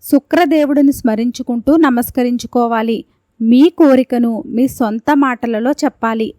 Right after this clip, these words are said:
ఆ తర్వాత ఇంటికి తిరిగి రావాలి. ఇంటి బయట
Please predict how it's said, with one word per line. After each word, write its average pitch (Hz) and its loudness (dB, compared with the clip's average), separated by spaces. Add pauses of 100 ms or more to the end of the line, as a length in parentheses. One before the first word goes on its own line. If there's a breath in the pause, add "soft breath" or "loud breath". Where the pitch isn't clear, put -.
(140)
ఆ 233 -6
తర్వాత 214 -6 (120)
ఇంటికి 254 -2
తిరిగి 247 -2
రావాలి. 220 -4 (480)
ఇంటి 302 4
బయట 320 0